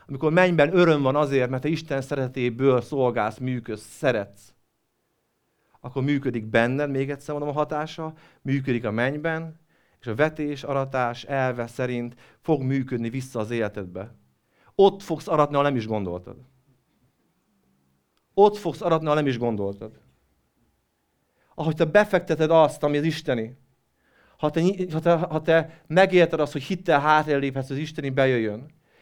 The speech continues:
lehet, hogy nem fogod, de hiszem, hogy fogod,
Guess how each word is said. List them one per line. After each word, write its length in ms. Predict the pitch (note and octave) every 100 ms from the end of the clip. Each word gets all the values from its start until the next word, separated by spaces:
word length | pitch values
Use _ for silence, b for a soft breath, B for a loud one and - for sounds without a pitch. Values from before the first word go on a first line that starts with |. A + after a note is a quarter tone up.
| b b
lehet, 320 | F#3 G3 F3+
hogy 100 | E3
nem 240 | F3 E3+
fogod, 520 | D#3+ D#3 B2+ G#2+ G#2+ -
de 480 | D#3+ F3 F#3 F#3 -
hiszem, 420 | - C4 - F3 D3
hogy 140 | C3
fogod, 420 | - A#2 F#2 F2